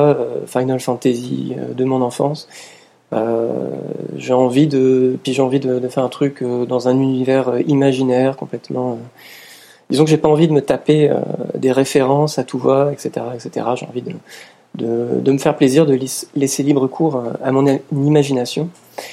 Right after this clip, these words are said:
Et, euh, et le, le, le, le format, euh,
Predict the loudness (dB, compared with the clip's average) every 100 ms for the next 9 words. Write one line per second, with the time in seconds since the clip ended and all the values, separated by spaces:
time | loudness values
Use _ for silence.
0 | -18 -20 _ -20 -20 -20 _ _ -14 2
1 | 6 8 8 6 8 8 8 6 6 4
2 | 4 2 2 4 6 6 6 4 2 2
3 | -2 -4 -6 -8 -10 -8 -8 -6 -2 0
4 | 0 2 2 2 0 -6 -2 0 2 0